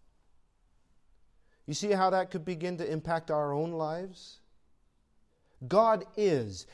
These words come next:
In the midst of any situation we find ourselves, God is. And he hasn't changed. Look at, look at verse fifteen. God said, moreover, to Moses, "Thus shalt thou say to the children of Israel, 'The Lord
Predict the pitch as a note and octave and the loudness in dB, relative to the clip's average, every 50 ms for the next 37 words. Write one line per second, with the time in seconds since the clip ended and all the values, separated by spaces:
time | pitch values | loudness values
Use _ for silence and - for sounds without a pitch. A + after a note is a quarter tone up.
0 | - - - A3 G3+ F#3 E3 E3 E3+ F#3+ C4 - - - G3 E3 D3+ F#3+ A#3+ D#4 | -20 -8 0 2 2 4 4 2 2 0 0 -2 0 0 0 2 2 2 0 0
1 | D4 - - - C4 B3+ - A3+ G3 F3+ F#3 G3+ A#3+ - - D3+ D3 D#3+ F#3 G#3 | -2 -2 -2 -4 -4 -4 -4 -4 0 2 2 2 0 0 -4 -4 -2 0 -2 -2
2 | G3 - F3 E3 E3+ E3+ C#3+ B2 A2 A2 - - - G#2 F#2+ F2+ F2+ - _ _ | -2 -4 -6 -4 -4 -4 -4 -4 -4 -6 -8 -10 -12 -12 -14 -14 -20 -20 _ _
3 | _ _ _ _ _ _ _ _ _ _ _ - - C#3+ D#3 F3+ G3 G#3 B3+ D4 | _ _ _ _ _ _ _ _ _ _ _ -8 -2 0 0 0 0 -2 -4 -6
4 | - E2+ D#2+ D#2+ - - - - _ _ _ _ _ _ _ _ _ _ _ _ | -8 -10 -12 -18 -20 -20 -20 -20 _ _ _ _ _ _ _ _ _ _ _ _
5 | _ _ _ _ _ _ _ _ _ _ _ _ _ _ _ _ _ - G#3 A3+ | _ _ _ _ _ _ _ _ _ _ _ _ _ _ _ _ _ -2 2 4
6 | A#3+ A#3+ B3 D4 D4+ D4 A#3+ C#4+ C#4 A#3 - - - - - B3 C#4+ D4 C4 E3 | 6 6 6 6 4 2 0 -2 -4 -4 -6 -6 -6 -4 -4 -6 -6 -4 -6 -6
7 | A#2 G2+ F2+ E2+ - - - _ - - - - D#4+ C#4 G#3 - - - - - | -6 -8 -10 -14 -18 -20 -20 _ -20 -14 -2 2 2 2 2 0 -6 -8 -8 -2
8 | D4 D#4 E4 C4+ D4 C4 - - - - - - A#3+ G3+ D3 - - - - - | 0 0 2 4 2 2 2 2 0 0 2 2 2 2 2 0 -4 -16 -20 -20
9 | - - - - - - - - - _ _ _ - - G#3+ B3+ C#4 C#4 B3+ G3+ | -20 -20 -20 -20 -20 -20 -20 -20 -20 _ _ _ 2 8 10 10 10 10 8 6
10 | - C4+ C4 A3 G#3+ A3 A#3 A#3+ A#3 A3+ A3+ A#3 B3+ B3 A#3+ C4 - - A3+ G#3+ | 6 6 6 8 8 8 10 12 12 12 12 12 12 10 6 2 2 4 2 4
11 | G#3 G#3+ A#3 A#3 A3+ G3 D3 D#3 D3+ - - - C3+ F3+ A3 C4+ C#4+ C4+ - - | 8 10 10 12 10 10 6 2 -2 -2 -4 0 6 8 8 8 8 4 2 4
12 | A#3 A3 A3 G#3+ - F#3 E3+ E3 - - A#3 C4+ C#4+ A3 A#3+ F#3+ D#3 - - A3+ | 6 6 6 6 6 4 4 6 6 6 6 6 6 4 0 -4 -4 -2 2 2
13 | A#3+ B3+ B3+ C4 A#3+ A#3 G#3+ G3 E3+ C#3+ E3 D#3+ D#3 D3+ C#3+ D#3+ F3 F3+ F#3 G3 | 2 4 2 0 2 6 6 6 6 6 4 4 4 4 6 4 4 6 8 10
14 | G#3+ A3+ B3 C4+ C#4 B3 G#3+ | 10 12 12 10 8 6 2